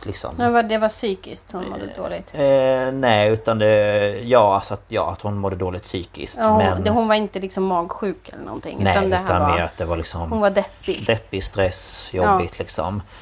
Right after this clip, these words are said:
Speaker 1: Eh, och att hon då, eh, ja, för att hon då var gravid i femtonde veckan.
Speaker 2: Mm.
Speaker 1: Eh, och hon berättade då också att Shanann och Chris, de höll på att, eh, separera.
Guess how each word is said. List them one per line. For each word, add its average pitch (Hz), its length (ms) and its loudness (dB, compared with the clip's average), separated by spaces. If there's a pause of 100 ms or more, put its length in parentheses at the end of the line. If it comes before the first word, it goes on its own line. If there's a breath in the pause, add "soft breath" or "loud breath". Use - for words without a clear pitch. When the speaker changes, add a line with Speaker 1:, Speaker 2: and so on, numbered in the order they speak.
(260 loud breath)
Speaker 1:
Eh, 92 460 4
och 95 360 -2
att 101 180 -4
hon 92 280 -2
då, 87 400 0
eh, 82 200 -8 (540)
ja, 104 100 -4
för 107 120 2
att 101 60 -2
hon 101 180 0
då 95 80 4
var 92 200 2
gravid 87 500 -4
i 87 360 -6
femtonde 92 500 -6
veckan. - 640 -4
Speaker 2:
Mm. 240 680 -6 (840 loud breath)
Speaker 1:
Eh, 143 240 4
och 131 140 4
hon 135 160 0
berättade 110 560 2
då 101 180 4
också - 340 -2
att 87 140 -2
Shanann 90 460 0
och 87 100 -8
Chris, - 300 -6
de 85 140 -8
höll 82 140 -2
på 82 400 -4
att, - 400 -6
eh, 82 220 0
separera. 113 1040 2